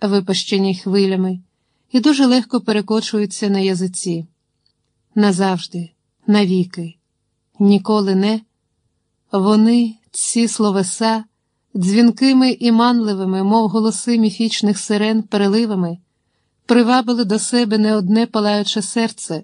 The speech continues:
яке проживало їх, пропускало їх через вуста, в сліпій вірі у те, що якраз із ним усе буде інакше. І не одне залюблене серце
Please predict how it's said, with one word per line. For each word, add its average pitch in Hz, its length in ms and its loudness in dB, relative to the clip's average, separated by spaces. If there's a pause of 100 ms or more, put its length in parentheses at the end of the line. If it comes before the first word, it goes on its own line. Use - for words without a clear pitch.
(100)
яке 196 340 0
проживало 190 560 0
їх, 196 460 -2
пропускало 208 640 -2
їх 202 220 0
через 190 340 -2
вуста, 185 500 -4 (440)
в - 100 -10
сліпій 240 440 2
вірі 226 240 2
у 214 120 2
те, 220 260 -2
що - 220 -2
якраз 208 480 0
із 196 140 -2
ним 202 200 0
усе 196 200 -2
буде 190 300 0
інакше. 196 520 -4 (1120)
І 233 100 6
не 220 180 4
одне 220 640 0
залюблене 196 720 0
серце 220 600 -6